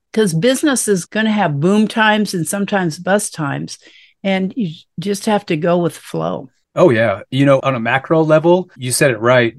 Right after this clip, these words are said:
Speaker 2: You know, we were paying attention to evidence that we'll talk about and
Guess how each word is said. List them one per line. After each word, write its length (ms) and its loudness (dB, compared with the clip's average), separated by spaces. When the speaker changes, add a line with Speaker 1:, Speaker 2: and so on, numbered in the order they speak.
Speaker 2:
You 160 -2
know, 80 2
we 160 0
were 200 2
paying 280 2
attention 600 -2
to 360 -2
evidence 540 -2
that 100 -10
we'll 140 -8
talk 260 -4
about 400 -2
and 220 -8